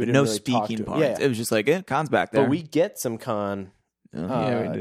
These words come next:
Speaker 1: in, in, in these chapters
Speaker 2: Yes,
Speaker 1: here.
Speaker 2: we do.
Speaker 1: Uh, but Chief Ezra, Ezra Collig remains the same.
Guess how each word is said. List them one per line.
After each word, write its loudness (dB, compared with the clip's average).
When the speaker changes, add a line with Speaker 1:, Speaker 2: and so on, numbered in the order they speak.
Speaker 1:
in, -4
in, -8
in -8
these -6
chapters -2
Speaker 2:
Yes, 2
Speaker 1:
here. 0
Speaker 2:
we -2
do. -2
Speaker 1:
Uh, 0
but -2
Chief -6
Ezra, 0
Ezra 4
Collig 0
remains -4
the -8
same. -6